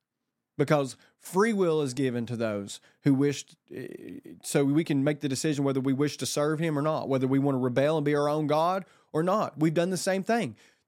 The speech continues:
Satan wanted to be his own God, and we ourselves in our daily lives, if we've not submitted to Christ and humbled ourselves, we've tried to be our own God ourselves. We make up our day and do whatever we want to in each day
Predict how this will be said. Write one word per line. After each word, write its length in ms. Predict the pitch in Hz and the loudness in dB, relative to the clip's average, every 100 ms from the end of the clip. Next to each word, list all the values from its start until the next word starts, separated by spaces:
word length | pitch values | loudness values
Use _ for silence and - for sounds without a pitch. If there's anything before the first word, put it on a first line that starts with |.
| _ | _
Satan 380 | - 170 196 185 | -4 -2 0 2
wanted 180 | 202 190 | 2 2
to 60 | |
be 160 | 180 196 | 2 2
his 140 | 185 | 2
own 200 | 196 202 | 2 2
God, 400 | 196 190 208 220 _ _ _ _ _ _ _ - | 2 2 0 -2 _ _ _ _ _ _ _ -4
and 160 | 139 135 | 0 4
we 160 | 160 | 4
ourselves 560 | 185 185 - 208 196 143 | 2 0 2 2 2 0
in 80 | 147 | 0
our 140 | 165 | 2
daily 300 | 170 170 175 | 2 2 2
lives, 580 | 165 165 131 - - - _ _ - | 2 0 -2 -6 -14 -14 _ _ -4
if 120 | 120 | 0
we've 160 | 160 | 2
not 160 | 180 170 | 2 0
submitted 380 | - 165 165 156 | 0 0 -2 -4
to 60 | 147 | -2
Christ 320 | 170 170 156 | 0 0 -2
and 100 | 135 | -2
humbled 240 | 160 156 | 0 0
ourselves, 420 | 131 - 123 113 | -2 -2 -4 -2
we've 240 | 123 139 139 | 2 2 2
tried 200 | 151 139 | 0 0
to 60 | |
be 140 | 131 135 | 0 0
our 100 | 135 | 0
own 160 | 135 | 0
God 200 | 135 131 | 0 0
ourselves. 560 | 127 120 143 117 - - _ _ _ - | -2 -4 -4 -6 -10 -16 _ _ _ 2
We 100 | 147 | 4
make 220 | 156 156 | 4 2
up 120 | 147 | 0
our 120 | 143 | 2
day 260 | 143 156 147 | 2 2 2
and 100 | 127 | 2
do 80 | 139 | 2
whatever 280 | 139 135 | 2 0
we 140 | 131 139 | 2 2
want 260 | 131 156 | 0 -2
to 120 | 143 131 | 0 0
in 80 | |
each 180 | 131 123 | 0 0
day 360 | 143 147 131 | 0 2 0